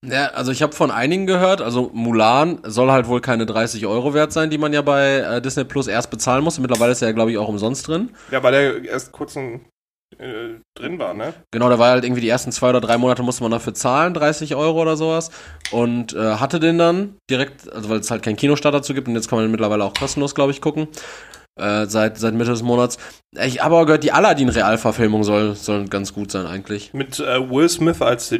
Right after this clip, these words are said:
Speaker 2: Genie, ne?
Speaker 1: Genau.
Speaker 2: Ja, das war ja auch irgendwie so zuerst verteufelt, weil, äh, Robin Williams hatte ja in dem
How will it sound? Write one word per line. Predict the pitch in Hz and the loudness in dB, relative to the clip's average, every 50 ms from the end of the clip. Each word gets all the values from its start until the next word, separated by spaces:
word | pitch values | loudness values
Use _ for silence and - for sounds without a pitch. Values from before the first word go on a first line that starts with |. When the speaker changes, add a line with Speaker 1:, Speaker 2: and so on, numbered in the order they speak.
| 120 | -4
Speaker 2:
Genie, | - - 156 175 175 139 110 110 | -4 -6 -6 -4 -2 -2 -2 0
ne? | 110 123 165 190 - - _ _ _ _ _ _ - | -2 -2 -4 -6 -8 -18 _ _ _ _ _ _ -10
Speaker 1:
Genau. | 110 107 107 104 98 101 104 _ _ _ - _ _ _ _ _ - | -6 -6 -4 -4 -6 -8 -10 _ _ _ -20 _ _ _ _ _ -14
Speaker 2:
Ja, | 123 123 | -10 -8
das | 135 143 139 | -8 -4 0
war | 135 147 156 | 4 4 4
ja | 160 151 139 | 4 4 2
auch | 156 151 - - | 2 0 0 0
irgendwie | - 165 160 160 165 151 | -6 -8 -6 -4 -6 -6
so | 135 131 135 - 131 127 127 - _ _ _ - | -6 -6 -12 -14 -16 -20 -20 -20 _ _ _ -12
zuerst | - 139 - - 147 - - | -10 -8 -6 -6 -6 -8 -6
verteufelt, | - 147 - - 135 131 151 165 - 175 175 - | -8 -10 -8 -6 -4 -4 -4 -4 -4 -6 -6 -2
weil, | 143 143 135 131 127 | -4 -2 -2 -4 -6
äh, | 123 - 120 | -8 -8 -8
Robin | 120 127 135 147 165 170 160 143 | -4 0 0 2 2 2 2 4
Williams | 143 156 170 190 190 175 - - | 4 4 4 4 2 0 0 -2
hatte | 160 - 160 | -4 -2 -2
ja | 147 147 156 - | -4 -2 -2 -2
in | - 143 147 143 | -4 -4 -4 -4
dem | 143 143 139 139 139 139 | -4 -4 -4 -4 -6 -8